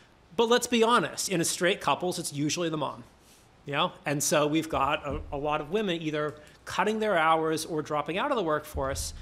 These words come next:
because childcare isn't working. Um, we need to, we need to create more slots. We need to make it easier to open, you know, home daycares. I mean, there is a ton of regulation on home daycares, which, you know, for a reason. You know, I have a friend who's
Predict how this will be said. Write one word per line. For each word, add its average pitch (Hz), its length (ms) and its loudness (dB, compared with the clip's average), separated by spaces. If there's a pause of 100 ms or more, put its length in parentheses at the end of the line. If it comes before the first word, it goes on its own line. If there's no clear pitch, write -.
(300)
because 180 360 2
childcare 139 560 -2
isn't 123 220 -10
working. 127 320 -12 (800)
Um, 127 240 -8 (580)
we 170 140 2
need 170 300 0
to, 160 380 2
we 151 140 -8
need 160 140 -4
to 156 80 -8
create 165 340 -4
more 139 140 -2
slots. 202 640 -4
We 156 120 -4
need 151 200 -6
to 151 120 -8
make 143 240 -6
it 147 100 -8
easier 151 380 -4
to 147 260 -8
open, 135 560 -6 (120)
you 139 80 -4
know, 131 40 -2
home 131 220 -4
daycares. 170 500 0
I 165 40 -6
mean, 160 120 -4
there 160 180 0
is 151 120 -2
a 139 240 -2
ton - 340 0
of 214 160 2
regulation 147 540 0
on 127 100 -4
home 131 140 -8
daycares, 135 360 -6
which, 180 220 -2
you 214 140 -2
know, 185 160 -6
for 214 300 0
a - 20 4
reason. 156 400 -4
You 151 60 0
know, 139 40 2
I 139 40 0
have 139 120 -4
a 135 40 -16
friend 147 280 -4
who's 131 360 -8